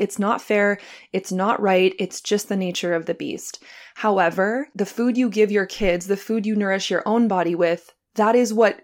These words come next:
grows their bodies. That is what allows your body to heal and function the way that it's supposed to. So I really have to stress the focusing on whole foods.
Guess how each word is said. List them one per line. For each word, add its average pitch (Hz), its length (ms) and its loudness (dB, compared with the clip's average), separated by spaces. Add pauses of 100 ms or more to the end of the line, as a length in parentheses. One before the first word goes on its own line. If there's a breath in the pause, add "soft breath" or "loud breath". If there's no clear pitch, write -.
(100)
grows 190 460 4
their 175 200 2
bodies. 170 500 0
That 202 120 2
is 214 140 4
what 202 280 0
allows 180 440 0
your 180 100 -2
body 170 240 0
to 170 120 -8
heal 170 320 -2
and 185 200 -6
function 185 840 -4
the 196 80 -2
way 180 180 0
that 170 100 0
it's 170 160 -6
supposed 180 460 -6
to. - 240 -10 (520 loud breath)
So 208 240 0
I 214 120 2
really 208 380 6
have 220 220 -2
to 220 100 -2
stress 185 400 -2
the 185 100 -2
focusing 185 720 -2
on 180 300 -4
whole 185 580 0
foods. - 600 -8